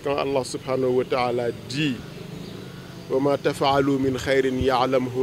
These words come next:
Allah." Tout ce que vous faites de positif, Dieu le sait. Mais il sait l'inverse.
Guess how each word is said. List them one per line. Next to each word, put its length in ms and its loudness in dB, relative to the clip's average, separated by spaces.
Allah." 180 -2
Tout 140 -6
ce 140 4
que 120 2
vous 240 2
faites 240 0
de 60 6
positif, 760 2
Dieu 180 6
le 140 6
sait. 260 -4
Mais 200 2
il 100 0
sait 200 2
l'inverse. 640 2